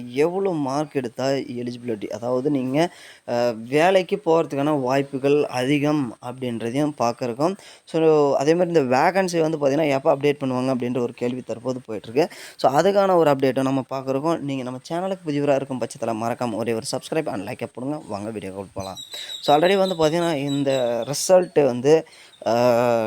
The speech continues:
தீபாவளிக்கு முன்னதாகவே வரும் அப்படின்ற மாதிரி எதிர்பார்க்கப்பட்டிருந்துச்சு. So, தற்போது வந்து பார்த்தீங்கன்னா, இந்த ரிசல்ட்டில் ஒரு சில குழப்பங்கள் ஏற்பட்டிருக்கு. அதாவது திருத்துறவங்களுக்கே டஃப்பாக இருக்குது அப்படின்ற மாதிரி வந்து சொல்லியிருந்தாங்க.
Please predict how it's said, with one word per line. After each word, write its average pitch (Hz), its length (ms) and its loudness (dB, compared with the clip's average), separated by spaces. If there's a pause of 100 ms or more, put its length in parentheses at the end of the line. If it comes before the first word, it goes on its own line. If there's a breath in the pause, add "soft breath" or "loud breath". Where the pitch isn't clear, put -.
(240)
தீபாவளிக்கு 170 640 4
முன்னதாகவே 127 500 -2
வரும் 120 380 -4
அப்படின்ற 117 360 -8
மாதிரி 113 220 -4
எதிர்பார்க்கப்பட்டிருந்துச்சு. 113 1000 -4
So, - 160 -14
தற்போது 143 400 2
வந்து 143 180 0
பார்த்தீங்கன்னா, 143 380 2 (380 loud breath)
இந்த 151 160 0
ரிசல்ட்டில் 185 540 4
ஒரு 151 220 6
சில 123 240 -4
குழப்பங்கள் 156 500 0
ஏற்பட்டிருக்கு. 123 440 0
அதாவது 135 420 2
திருத்துறவங்களுக்கே 147 680 4
டஃப்பாக 127 300 2
இருக்குது 123 280 -2
அப்படின்ற 110 300 -4
மாதிரி 120 200 -2
வந்து 117 160 -4
சொல்லியிருந்தாங்க. 113 580 -4